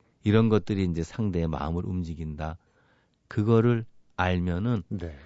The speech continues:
Speaker 1: 정작 우리의 말, 내용 중요하다고 생각하는 건 결코 중요하지 않다는 걸 알게 될
Speaker 2: 네.
Speaker 1: 겁니다.
Speaker 2: 지금 하신 말씀은 아마 제일 잘 적용되는 데가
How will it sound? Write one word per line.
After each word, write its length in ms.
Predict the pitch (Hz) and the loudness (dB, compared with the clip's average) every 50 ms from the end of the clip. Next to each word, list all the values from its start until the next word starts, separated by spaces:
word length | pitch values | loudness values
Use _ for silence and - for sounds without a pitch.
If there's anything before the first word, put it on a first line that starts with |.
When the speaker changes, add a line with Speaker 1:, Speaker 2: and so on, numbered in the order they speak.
| _ _ _ - | _ _ _ -16
Speaker 1:
정작 580 | - - - 92 104 110 117 113 120 120 117 104 | -14 -12 -10 -6 -2 0 2 4 4 4 4 2
우리의 300 | 95 95 98 107 110 110 101 | 2 2 4 4 4 4 2
말, 440 | 92 - - 98 101 95 82 69 - - | 0 -2 0 0 2 2 0 -2 -6 -10
내용 520 | - 82 85 85 92 95 95 90 85 73 67 - _ - _ _ _ _ _ _ _ _ | -8 -4 0 2 2 4 2 2 0 -4 -10 -16 _ -20 _ _ _ _ _ _ _ _
중요하다고 600 | - - - - 107 113 117 110 104 104 104 101 98 | -16 -8 -2 2 4 6 6 6 6 4 2 0 0
생각하는 520 | - - 107 98 90 - - 82 78 80 | -2 -4 -4 -4 -4 -6 -6 -6 -6 -4
건 220 | 85 95 110 117 117 - | -6 -6 -6 -8 -10 -12
결코 320 | - - 82 - - 104 | -12 -12 -10 -4 -4 -4
중요하지 460 | - - - 92 90 87 80 78 95 | -4 -4 -4 -4 -2 -2 -4 -4 -6
않다는 920 | 87 82 82 80 - - - 90 82 78 82 - _ _ _ - 107 92 87 | -8 -8 -10 -12 -12 -10 -8 -8 -8 -8 -10 -16 _ _ _ -14 -12 -10 -8
걸 100 | 90 98 | -8 -8
알게 260 | 92 80 80 - 90 | -8 -8 -10 -12 -14
될 120 | 87 - - - | -16 -16 -12 -8
Speaker 2:
네. 80 | - | -8
Speaker 1:
겁니다. 400 | 104 80 87 80 82 90 90 85 - _ _ _ _ - _ _ _ - | -8 -6 -8 -10 -10 -12 -14 -14 -16 _ _ _ _ -20 _ _ _ -4
Speaker 2:
지금 180 | - 123 120 | 0 4 4
하신 200 | 120 120 107 127 | 4 4 2 2
말씀은 500 | 123 120 113 - - 131 127 127 131 131 | 2 2 0 0 0 0 0 0 0 0
아마 240 | 113 107 110 117 123 | 0 0 0 0 -2
제일 440 | 117 - - - - - 131 147 139 | -4 -4 -8 -8 -4 0 2 2 4
잘 220 | 107 117 127 127 | 4 4 2 2
적용되는 640 | 113 110 113 104 117 117 113 110 104 110 104 104 98 | 2 2 0 2 2 2 2 2 0 0 0 0 -2
데가 460 | 92 98 90 85 110 120 107 87 - | -2 -2 -2 -2 0 0 0 -2 -4